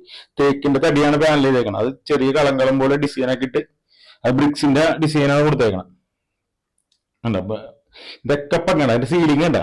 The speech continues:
സീലിംഗ് കണ്ട നമ്മൾ റിസോർട്ടിൽ പോയിരിക്കും പോലെ, ഫൈവ് സ്റ്റാർ ഹോട്ടലിലൊക്കെ ചെല്ലുമ്പോൾ ആ ഒരു പ്രതീതിയാണ്. അത്രയും സെറ്റപ്പിലാണ് എല്ലാ കാര്യങ്ങളും ഫിനിഷ് ചെയ്തേക്കണം. ആര് വന്ന് കണ്ടാലും no എന്നൊരു വാക്ക് പറയൂല, അത്രയും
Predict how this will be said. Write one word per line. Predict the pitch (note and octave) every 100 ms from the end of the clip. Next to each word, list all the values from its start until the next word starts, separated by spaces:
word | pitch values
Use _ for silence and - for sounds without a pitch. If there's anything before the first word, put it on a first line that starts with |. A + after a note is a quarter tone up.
| - _ _ _
സീലിംഗ് | B2+ B2+ C3
കണ്ട | D#3 D#3+
നമ്മൾ | D#3+ D#3 D#3+ D#3+
റിസോർട്ടിൽ | D#3 C3 C3+ B2+
പോയിരിക്കും | D3+ C#3+ C3+
പോലെ, | A#2 D3 C#3+ D3 _ - - - -
ഫൈവ് | B2 B2
സ്റ്റാർ | C3+ B2+ C3
ഹോട്ടലിലൊക്കെ | D3 D3 C#3+ C#3 C#3+
ചെല്ലുമ്പോൾ | D#3+ D3 D3 D3 D#3 D3+ - C#3+
ആ | C#3 C3+
ഒരു | C#3 -
പ്രതീതിയാണ്. | E3 B2+ A#2+ G#2+ C3 A#2+ _ _ _ _ _ _ - - _ A2
അത്രയും | A2+ - C3+ C3+ D3
സെറ്റപ്പിലാണ് | E3 D#3 D3 D3+ D3+
എല്ലാ | D3+ C#3 C3
കാര്യങ്ങളും | C#3+ C#3 C3+ C#3+
ഫിനിഷ് | D3 B2+
ചെയ്തേക്കണം. | A#2+ G#2+ G#2 A2+ A#2+
ആര് | B2+ D#3
വന്ന് | E3 E3
കണ്ടാലും | F3 D#3 C#3 C#3+ D#3+ - _ _ D3
no | C3+ C3
എന്നൊരു | C#3+ D3+ D#3
വാക്ക് | E3+ D#3+ D#3+ C#3
പറയൂല, | C#3+ C#3+ G#2+ - _ _ _ _ _ - - _ _ -
അത്രയും | A#2 - C#3+ C#3 F3